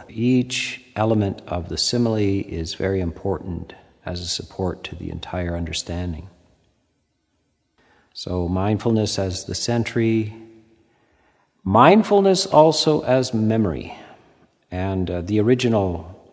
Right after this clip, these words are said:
meaning of the word is memory. And this is another little area to, you will come across if you study Buddhism and so forth. You will find, uh, there's a whole school of people that are interested in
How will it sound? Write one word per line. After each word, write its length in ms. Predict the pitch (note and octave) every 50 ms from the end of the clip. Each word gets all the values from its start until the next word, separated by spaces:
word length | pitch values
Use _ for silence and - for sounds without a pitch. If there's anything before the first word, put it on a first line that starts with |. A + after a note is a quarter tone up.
| _ _ _ _ _
meaning 340 | G#2 G#2 A2 A2 G#2 G2 G2
of 80 | F2+ F2
the 80 | E2+
word 400 | D#2+ F2+ G2+ G2 F#2 F2+ F2 E2+
is 160 | E2+ D#2+ E2 -
memory. 560 | F#2 F#2 F#2+ F#2 F2 E2 E2 E2+ G#2+ G#2+ - - _ _ _ _ _ _ _ _ _ _ _ -
And 100 | G#2 B2
this 140 | E3 E3+
is 140 | D#3 C#3 C3+
another 360 | B2+ A#2 B2 B2+ B2+ A#2 G#2+
little 400 | G2+ G2+ G#2+ G2+ G2 F2+ - - -
area 420 | - G#2+ G#2+ G#2 G2+ G2 F#2+ F#2+ F2
to, 580 | - - F#2 F#2 F2+ F2 E2 - - - - - _ - - - - - _ _
you 120 | A#2+ A2
will 120 | G2+ G2 F2+
come 180 | - C3 A2
across 480 | F#2 - - A#2 G2+ E2+ F#2 F#2+ - -
if 100 | F2 -
you 120 | E2 D#2+ D2+
study 400 | - - - - G2+ E2+ D#2+ D2
Buddhism 520 | - F2 D#2+ D#2 D#2 D#2 - - E2 D#2
and 160 | D#2+ E2 D#2+
so 120 | - - -
forth. 340 | - - - F2+ F2 - F#2+
You 60 | F#2
will 120 | D#2+ D#2+
find, 440 | - - A2+ G#2 G2+ F#2+ F#2+ F2 D#2+
uh, 140 | D#2+ D#2 C#2+
there's 180 | D#2+ E2 D#2+
a 60 | F#2+ E2
whole 180 | E2+ E2+ E2
school 340 | - - - - F2+ E2 D#2+
of 160 | D2+ - -
people 280 | - F2 F2+ - E2 D#2+
that 100 | D#2 D2
are 80 | D#2+
interested 460 | E2+ D#2+ - - E2+ E2 - - D#2+ D#2+
in 120 | D#2+